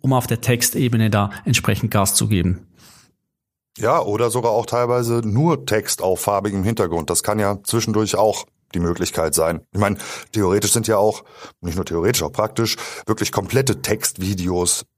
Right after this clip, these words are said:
Speaker 2: denkbar, wo man dann irgendwie noch mit Musik arbeitet. Jetzt klar sagt man im ersten Moment Text, weil der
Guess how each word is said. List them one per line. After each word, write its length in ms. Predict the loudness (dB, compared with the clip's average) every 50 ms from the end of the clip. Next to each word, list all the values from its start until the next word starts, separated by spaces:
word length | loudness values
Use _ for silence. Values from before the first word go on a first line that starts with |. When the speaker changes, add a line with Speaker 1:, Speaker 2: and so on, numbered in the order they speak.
| _ _ _ _ 0
Speaker 2:
denkbar, 520 | 0 0 0 0 0 0 2 2 2 2 0
wo 80 | 0
man 120 | 2 2 2
dann 140 | 2 0 0
irgendwie 280 | 0 -2 -2 -2 -2
noch 100 | -2 -2
mit 140 | -2 -2 -2
Musik 300 | -2 -2 0 0 0 2
arbeitet. 600 | 2 2 2 2 2 2 2 2 2 0 -2 -4 -10 -16 -20 -20 -20 _ _ _ _
Jetzt 360 | -8 -6 -6 -8 -8 _ _
klar 320 | -6 -2 2 2 4 2 2
sagt 240 | 0 -2 -2 0 0
man 100 | 0 0
im 80 | 2
ersten 260 | 2 2 0 0 0
Moment 340 | 0 0 0 0 -2 -4 -8 -12 -16 -20 -16 _
Text, 380 | -2 0 0 0 -2 -4 -6 -4
weil 340 | 0 2 2 4 2 2 0 -4 -2 -2
der 140 | -2 -2